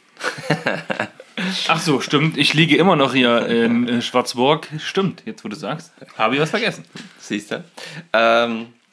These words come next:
Speaker 1: naja, ich bin, äh, halb, halb sechs munter geworden und dann bin ich halt, oh, aufgestanden, hab mir einen Kaffee gemacht und hab, äh, meinen Schwager geweckt.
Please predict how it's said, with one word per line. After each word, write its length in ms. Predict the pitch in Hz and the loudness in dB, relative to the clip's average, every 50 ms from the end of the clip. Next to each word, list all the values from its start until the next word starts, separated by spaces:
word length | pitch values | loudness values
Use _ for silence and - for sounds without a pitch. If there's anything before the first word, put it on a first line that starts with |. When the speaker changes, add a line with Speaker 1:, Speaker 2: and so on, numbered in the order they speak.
| _ - - - _ _ _ - | _ -20 -20 -20 _ _ _ -12
Speaker 1:
naja, 380 | - 107 113 117 123 143 175 | -4 0 2 4 4 4 2
ich 140 | - - - | 0 -2 -4
bin, 320 | - 127 123 123 123 120 120 | -4 -4 -2 -2 -2 -2 0
äh, 320 | 117 113 110 110 107 107 | 0 0 0 0 0 -2
halb, 240 | - 120 113 117 113 - - - - - - - - - | 0 -2 -2 -2 -2 -4 -12 -20 -20 -20 -20 -14 -4 -2
halb 160 | 98 98 - | -2 -2 0
sechs 180 | - 107 101 - | -2 -4 -4 -2
munter 240 | 147 170 208 226 208 | -2 -2 0 2 2
geworden 400 | 190 175 165 160 160 156 156 147 | 2 2 4 2 2 2 0 -2
und 160 | 110 127 120 | -2 0 0
dann 300 | 123 117 120 120 120 117 | 0 0 0 -2 -4 -4
bin 140 | - 120 117 | -4 -4 -4
ich 160 | 113 - - | -4 -4 -4
halt, 340 | 123 104 107 104 104 - - - - - _ _ _ - - | -4 -2 -2 -4 -6 -10 -16 -20 -20 -20 _ _ _ -10 -6
oh, 240 | - 113 98 95 - - | -4 -4 -4 -6 -8 -2
aufgestanden, 920 | - 107 110 - - 127 123 - - 127 123 131 139 151 147 156 180 185 - - - - - - - - - _ | 0 0 0 0 -2 -6 -6 -2 -2 0 -2 -2 -4 -6 -6 -6 -6 -6 -8 -14 -20 -20 -20 -20 -20 -20 -14 _
hab 120 | - - - | -12 -4 -2
mir 100 | 117 110 | -2 -2
einen 160 | 104 - - | -2 -2 -4
Kaffee 240 | - 117 110 110 110 | -2 0 2 2 2
gemacht 540 | 110 110 113 113 127 131 - - - - - - _ _ | 2 2 2 -2 -2 -4 -8 -16 -18 -18 -20 -20 _ _
und 400 | 117 117 110 110 107 107 101 104 | -4 -4 -2 -2 -4 -4 -6 -6
hab, 240 | 107 - - _ - | -8 -8 -12 _ -10
äh, 420 | 117 107 104 98 101 98 98 98 98 _ _ _ _ _ _ _ _ _ _ - | -8 -6 -6 -6 -6 -6 -8 -10 -12 _ _ _ _ _ _ _ _ _ _ -6
meinen 220 | - 98 98 98 | -4 -4 -2 -2
Schwager 480 | - - 123 117 117 135 139 107 95 92 | -4 -2 0 2 2 2 2 2 0 0
geweckt. 480 | 98 92 104 131 - - - - - | 0 0 0 -2 -2 -4 -10 -18 -20